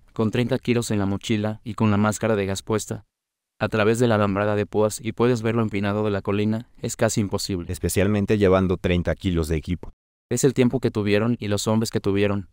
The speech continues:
Speaker 1: se lo tomaron en serio.
Speaker 2: Con tiempo y hombres.
Speaker 1: Tardaron tres días y fue el punto de inflexión de la guerra. Cuando cayó esta colina de Mari, cayó la línea de Criamide.
Speaker 2: Entiendo.
Speaker 1: Ambos bandos supieron que se acabaría.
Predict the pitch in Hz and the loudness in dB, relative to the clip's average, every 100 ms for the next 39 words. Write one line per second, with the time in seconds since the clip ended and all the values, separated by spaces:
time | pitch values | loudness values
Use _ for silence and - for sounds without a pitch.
0 | _ - 113 107 104 107 110 107 98 90 | _ -4 -2 0 2 2 2 0 -2 -4
1 | 95 92 - 82 101 101 101 90 87 87 | -4 -6 -4 0 2 4 4 2 2 2
2 | 82 78 - - 117 110 131 135 123 120 | 2 -2 -8 -6 -2 2 2 2 0 0
3 | 117 120 120 - - 113 104 117 123 117 | 2 2 2 -2 0 0 2 0 2 2
4 | 110 107 - - 110 107 98 95 101 101 | 0 -4 -4 0 2 2 0 -2 -4 -6
5 | - _ _ _ _ _ - 107 104 95 | -12 _ _ _ _ _ -4 -2 0 0
6 | 104 110 - 110 110 113 113 104 101 101 | 2 2 0 0 0 2 2 0 0 -2
7 | 101 104 - - 104 113 117 113 110 110 | -4 -8 -8 -2 0 0 0 0 0 0
8 | 101 92 95 98 90 - _ _ 85 85 | -2 -2 -2 -2 -6 -12 _ _ -2 2
9 | 98 90 82 78 - - - - 120 131 | 4 4 0 -4 -12 -20 -14 -4 2 2
10 | 113 117 120 - 104 107 110 120 - 107 | 4 2 2 0 0 0 2 0 -2 -2
11 | 101 95 98 95 92 | -2 0 0 0 -2